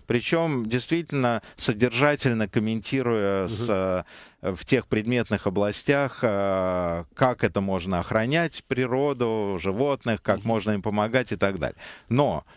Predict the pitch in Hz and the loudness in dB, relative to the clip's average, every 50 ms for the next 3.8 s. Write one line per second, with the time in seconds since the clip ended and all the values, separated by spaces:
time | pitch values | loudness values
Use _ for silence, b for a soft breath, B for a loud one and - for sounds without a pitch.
0 | b b - - - 120 113 117 127 143 180 208 208 180 - - 110 101 - 117 | b b -4 0 2 2 4 2 2 2 0 0 -2 -2 0 0 0 0 0 -2
1 | 110 - - 151 147 151 - - - - 107 98 92 87 87 92 98 92 - 135 | -2 0 2 2 2 2 0 0 2 2 4 4 4 2 0 0 -2 0 0 -2
2 | 151 151 - - 123 113 104 101 101 98 95 95 101 104 104 101 98 92 90 - | -2 -2 0 0 2 2 2 2 2 2 0 0 0 0 2 2 2 2 0 -2
3 | - 107 101 92 92 92 92 90 85 87 87 85 82 85 80 | -4 -4 -2 0 0 0 0 0 0 0 0 0 0 -2 -2